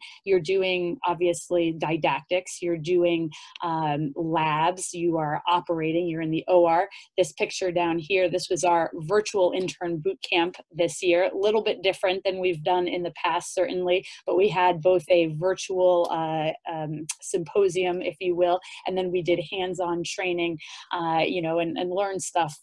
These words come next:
How, how do you put in an E V D? How do you do a lumbar drain? This kind of, uh, bedside type procedure. And then for some folks, they're gonna want to subspecialize a little bit more. If you go through and do neuro-,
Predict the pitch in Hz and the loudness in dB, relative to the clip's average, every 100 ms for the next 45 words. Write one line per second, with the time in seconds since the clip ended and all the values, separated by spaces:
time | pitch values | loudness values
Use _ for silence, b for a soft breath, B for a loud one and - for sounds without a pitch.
0 | _ - 190 180 196 214 208 208 196 185 | _ 0 2 4 4 2 0 -4 -4 -4
1 | 180 165 160 156 147 175 180 190 175 175 | -2 0 0 -2 -2 0 0 0 2 2
2 | 165 170 165 160 156 156 156 147 139 180 | 2 -2 -2 -4 -4 -6 -2 -2 0 -2
3 | - 170 165 156 151 147 143 147 156 165 | -4 -4 -2 -2 -4 -4 -6 -4 -4 -4
4 | 151 156 151 - 147 - - - 170 156 | -4 -6 -6 -8 -10 -10 -12 -6 -6 -6
5 | 165 - _ _ _ _ _ - - 262 | -10 -14 _ _ _ _ _ -20 -2 4
6 | 254 269 262 B B B - 254 240 247 | 6 6 4 B B B -4 0 0 0
7 | 240 220 - 220 226 220 190 175 196 - | -2 -2 -4 -4 -4 -2 -2 -2 -4 -4
8 | 196 - - - 190 165 147 151 160 156 | -4 0 2 2 0 -2 -2 -4 -6 -4
9 | 151 151 - 151 143 B B B 160 208 | -4 -4 -4 -4 -6 B B B -6 0
10 | 277 285 269 - 233 214 180 185 165 - | 0 4 2 0 -4 -4 -4 -6 -6 -6
11 | 180 185 180 175 | -2 2 4 2